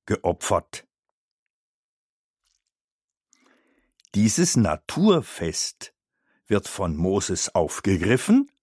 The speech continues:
und zu einem Fest der Erinnerung an den Exodus gemacht. Dabei wirkte der Schritt vom Naturfest zum Geschichtsfest,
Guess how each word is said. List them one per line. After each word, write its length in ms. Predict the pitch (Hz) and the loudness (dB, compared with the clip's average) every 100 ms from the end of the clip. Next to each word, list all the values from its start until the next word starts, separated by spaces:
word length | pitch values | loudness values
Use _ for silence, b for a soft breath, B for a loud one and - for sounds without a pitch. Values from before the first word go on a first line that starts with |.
| _ _ b b b b - | _ _ b b b b 2
und 240 | 185 208 | 4 4
zu 160 | - 113 | 2 0
einem 280 | 101 87 | 0 -2
Fest 640 | 85 - 156 156 - - - _ _ - | -4 -4 0 0 -2 -8 -16 _ _ -4
der 140 | 107 | -2
Erinnerung 1000 | 107 101 - 160 175 160 139 147 147 160 - | 0 -4 0 4 6 4 4 2 0 -4 -4
an 200 | 120 120 | -2 -2
den 260 | 135 147 - | -2 -4 -4
Exodus 840 | 139 - - 101 80 95 82 - - | -8 -6 -6 -4 -4 -6 -8 -10 -8
gemacht. 720 | 90 82 87 - - - _ _ _ _ _ _ _ _ _ _ b b b b b | -6 -2 -2 -4 -14 -20 _ _ _ _ _ _ _ _ _ _ b b b b b
Dabei 480 | - 104 117 110 95 | 0 0 2 2 2
wirkte 460 | 135 190 - - 123 | 0 -2 -6 -6 -2
der 180 | 107 | -2
Schritt 540 | 82 - - 220 - - | -4 -6 -4 -4 -4 -18
vom 400 | - 113 95 98 | -8 -2 0 0
Naturfest 1300 | 101 - - 180 233 190 95 - 101 123 - - - b b b | -2 -4 -8 0 2 2 0 -6 -4 -4 -6 -14 -20 b b b
zum 280 | - 135 104 | 0 2 2
Geschichtsfest, 1300 | 107 - - 240 - - - - 120 135 - - | 2 -2 0 0 0 -8 -8 -2 0 0 -2 -10